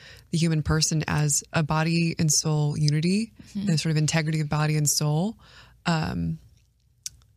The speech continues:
Speaker 1: to seeing man as something, like you're saying, this dualism, like, uh, my mind is kind of separate from my body, and my body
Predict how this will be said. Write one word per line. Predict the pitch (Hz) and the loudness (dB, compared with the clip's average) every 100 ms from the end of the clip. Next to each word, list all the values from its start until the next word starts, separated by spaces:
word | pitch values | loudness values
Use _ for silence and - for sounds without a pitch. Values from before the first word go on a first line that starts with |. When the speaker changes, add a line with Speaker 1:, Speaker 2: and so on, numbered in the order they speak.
| _ _ _ _ _ _ _ _ - _ - - - _ - | _ _ _ _ _ _ _ _ -20 _ -20 -20 -20 _ -4
Speaker 1:
to | - 180 160 156 151 - _ | 0 2 2 2 0 -4 _
seeing | - - 165 160 160 156 - - | -2 0 2 2 0 -2 -4 -4
man | 160 156 151 151 - | 0 2 2 0 0
as | 156 147 - - | 0 0 -2 -2
something, | 156 143 151 143 - - _ _ - - | -2 0 0 -2 -4 -14 _ _ -12 -4
like | 147 | 0
you're | 143 | 0
saying, | - 147 | 0 0
this | 139 | 0
dualism, | - 151 143 147 147 139 | -2 0 0 0 0 0
like, | 147 - - | -2 -6 -10
uh, | - - | -8 -2
my | 147 147 | 0 2
mind | 143 147 151 151 151 | 2 2 2 2 0
is | 143 | -2
kind | 160 | -2
of | 147 | -2
separate | - 143 - | 0 -2 -2
from | 156 | -2
my | 147 | -2
body, | 143 147 147 160 185 | 0 0 0 0 0
and | 160 | 0
my | 143 | 0
body | 151 156 160 160 | 0 0 0 -2